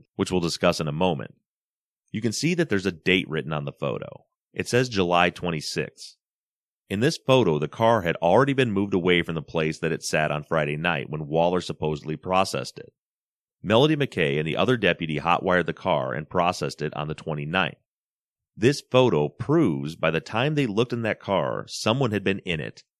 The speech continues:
and it had already been moved. Therefore, even if the seat was pushed back at that time, it could have been moved by any member of Elnora's family. Now, I'll just recap that just in case it wasn't clear.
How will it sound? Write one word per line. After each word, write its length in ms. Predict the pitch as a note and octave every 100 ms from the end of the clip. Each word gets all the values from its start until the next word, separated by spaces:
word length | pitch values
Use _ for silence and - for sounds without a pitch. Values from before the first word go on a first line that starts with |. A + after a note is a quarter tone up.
| _
and 100 | G2
it 60 | G2
had 160 | F2+ -
already 280 | G2 G#2+ A2
been 220 | G2 F2+
moved. 520 | E2+ E2 - - - _ _ _ -
Therefore, 460 | B2 C3+ F#2+ D#2+
even 240 | G2 C3 D#3
if 80 | A#2+
the 80 |
seat 260 | G2 A2 -
was 360 | E2 G2+ E3 -
pushed 280 | G2+ F2
back 300 | - D2+ D2
at 100 | D#2+ -
that 200 | C2 -
time, 460 | D#2+ D2+ D2 D2+ _ _ _ _
it 120 | - -
could 120 | C#3+
have 80 | C#3+
been 200 | A2+ F#2+
moved 280 | F2+ F#2 D#2+
by 200 | E2+ -
any 220 | G#2+ C3+
member 380 | B2 F#2 E2+ F2
of 80 | D#2+
Elnora's 420 | D#2+ D#2+ D#2 D2
family. 600 | - F2 E2 D2 - - _ _ _ _ _ _ _
Now, 80 | F#2
I'll 60 |
just 160 | F#2+ G2
recap 380 | G2 - G#2+ -
that 200 | D#2+ C#2
just 140 | D#2+
in 80 | D#2+
case 260 | E2 D#2+ E2
it 80 |
wasn't 280 | D#2+ D#2+ -
clear. 440 | - G2+ B1 G1+